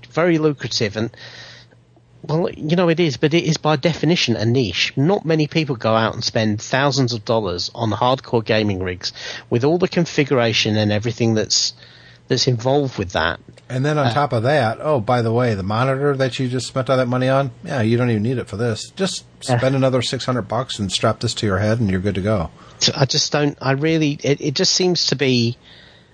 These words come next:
Speaker 1: kind of fantasy land, the, the way they're, uh, pitching this, and, and it needs to be mass market. If you wanna make this technology, uh, useful to everybody, it must be mass market, and at these sort of prices, it just isn't.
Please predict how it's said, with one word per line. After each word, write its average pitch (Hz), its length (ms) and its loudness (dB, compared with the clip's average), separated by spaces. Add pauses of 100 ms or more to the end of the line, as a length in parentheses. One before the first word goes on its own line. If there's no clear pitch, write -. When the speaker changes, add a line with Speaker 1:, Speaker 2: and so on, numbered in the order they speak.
(460)
Speaker 1:
kind 156 220 2
of 139 80 0
fantasy 156 560 0
land, 90 320 -2
the, 104 200 -4 (100)
the 120 80 -2
way 120 240 2
they're, 107 320 2
uh, 107 160 2
pitching - 360 0
this, 101 180 0
and, 127 220 2
and 147 120 0
it 165 120 -2
needs 180 440 0
to - 100 0
be 151 140 0
mass 139 260 0
market. 139 460 0 (320)
If - 80 -8
you 156 60 0
wanna 190 180 0
make 190 220 0
this 139 140 -2
technology, 117 720 0 (500)
uh, 135 200 2
useful 151 440 0
to 131 180 0
everybody, 127 560 0
it 165 80 -4
must 170 360 0
be 143 60 2
mass 135 260 0
market, 143 400 0
and 117 120 0
at 139 100 -4
these 190 180 0
sort 139 140 2
of 113 60 -6
prices, 107 460 0
it 110 200 -2
just 190 300 -2
isn't. 123 340 0